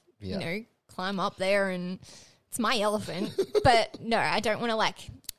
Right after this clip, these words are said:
Speaker 2: put it to work every day kind of
Speaker 1: Yeah.
Speaker 2: thing.
Speaker 1: Um, if you had been shipwrecked on a deserted island, but all your human needs, such as food and water, were taken care of,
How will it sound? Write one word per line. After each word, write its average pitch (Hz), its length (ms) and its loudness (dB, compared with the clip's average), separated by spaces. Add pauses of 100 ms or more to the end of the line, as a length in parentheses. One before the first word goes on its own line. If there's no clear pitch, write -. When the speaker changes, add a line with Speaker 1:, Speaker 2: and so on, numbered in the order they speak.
(140)
Speaker 2:
put - 80 -2
it - 120 -2
to - 100 -6
work 175 260 -6
every 214 220 -8
day - 180 -8
kind - 220 -16
of 190 100 -16
Speaker 1:
Yeah. - 140 -8
Speaker 2:
thing. - 120 -12 (760)
Speaker 1:
Um, 101 420 -2 (120)
if 123 160 -6
you 135 140 0
had 165 500 0
been 113 400 0
shipwrecked - 580 -2
on 110 120 0
a - 40 2
deserted 101 520 -2
island, 90 580 -4 (1000)
but - 400 -4 (320)
all 110 160 0
your 117 120 0
human 113 480 2
needs, 82 460 -6
such - 240 -6
as 95 140 -8
food 104 420 -6
and 90 240 -4
water, 90 340 -6
were 85 140 -10
taken 87 380 -8
care 82 320 -6
of, 120 320 -10